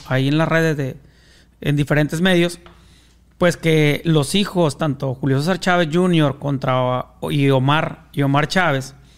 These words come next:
pues, andan un poco resentidos. Ahorita tienen, desde que peleó Julio César Chávez en la despedida en el Jalisco con Macho Camacho,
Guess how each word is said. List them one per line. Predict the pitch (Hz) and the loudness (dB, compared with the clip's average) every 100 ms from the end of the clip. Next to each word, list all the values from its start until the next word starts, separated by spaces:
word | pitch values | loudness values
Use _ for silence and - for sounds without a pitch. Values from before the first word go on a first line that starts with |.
| _ _ _ _ _ - | _ _ _ _ _ -4
pues, | 147 | -2
andan | 156 196 | 2 2
un | 196 | 0
poco | 196 190 | -2 -2
resentidos. | 180 160 151 175 190 180 | -2 -2 -2 0 0 -2
Ahorita | 160 147 151 165 | -2 -2 -4 -2
tienen, | 170 175 170 | -2 0 0
desde | 151 127 135 | -2 -4 -6
que | 135 | -10
peleó | - 135 135 180 | -8 -4 0 0
Julio | 202 170 | 0 0
César | 170 196 | 0 -2
Chávez | 180 165 123 - - - _ - | 0 0 -2 -8 -16 -20 _ -6
en | 147 | -2
la | 131 | -2
despedida | 131 135 143 170 165 139 | -2 -2 2 2 2 2
en | |
el | 135 123 | -2 -4
Jalisco | 135 139 135 175 | -4 -4 -2 -4
con | 151 127 | -4 -4
Macho | 123 127 160 | -4 -4 -4
Camacho, | 160 160 - - | -2 -2 -4 -12